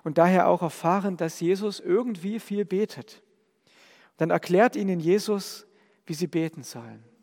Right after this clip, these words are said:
Er gibt ihnen eine Anleitung, kurze Sätze eines Gebetes. Und das ist die Geburtsstunde des Vaterunsers. Und vielleicht kennt ihr die Story, wie ein Vertreter von Coca-Cola in den Vatikan kommt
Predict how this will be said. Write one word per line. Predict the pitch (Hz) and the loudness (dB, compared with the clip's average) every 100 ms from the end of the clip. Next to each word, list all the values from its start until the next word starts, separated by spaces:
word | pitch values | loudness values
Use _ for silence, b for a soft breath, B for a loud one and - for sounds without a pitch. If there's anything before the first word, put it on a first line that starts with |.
| - | -6
Er | 143 | -2
gibt | 214 - | -2 -2
ihnen | 208 202 190 175 B B - | 0 2 0 -4 B B 2
eine | 165 156 - | 2 2 2
Anleitung, | 190 190 180 185 185 170 165 b b b | 2 4 4 2 -2 -6 -8 b b b
kurze | - 202 - 202 | -2 -2 0 -4
Sätze | - 170 165 175 | 0 0 2 0
eines | 156 160 160 - | 0 -2 -6 -10
Gebetes. | 127 156 170 170 151 - - _ _ _ _ _ _ _ | -6 -2 -2 -2 -12 -12 -20 _ _ _ _ _ _ _
Und | 147 139 | -10 -8
das | 151 | -8
ist | 160 | -8
die | 165 | -10
Geburtsstunde | 143 131 165 170 - 156 147 | -8 -6 -4 -4 -6 -8 -8
des | 135 131 | -8 -10
Vaterunsers. | - 131 127 120 120 120 110 - - _ _ _ _ _ _ _ _ _ _ _ B B B B B | -6 -6 -6 -8 -10 -12 -16 -18 -20 _ _ _ _ _ _ _ _ _ _ _ B B B B B
Und | - | -2
vielleicht | 160 180 - | 4 4 4
kennt | 208 233 | 0 4
ihr | |
die | 196 185 | 4 2
Story, | - 190 202 196 185 165 - | 0 2 4 4 0 -4 -12
wie | 160 165 | -4 -2
ein | 175 160 156 151 b b b | 0 -2 -4 -12 b b b
Vertreter | - 156 202 233 196 | -2 4 6 6 4
von | 175 170 | 0 -2
Coca-Cola | 190 180 156 - 220 196 | -2 2 2 6 8 8
in | 175 | 6
den | 165 160 | 2 2
Vatikan | 160 165 - 180 202 208 | 0 0 0 2 2 0
kommt | 190 180 - | -2 -4 -4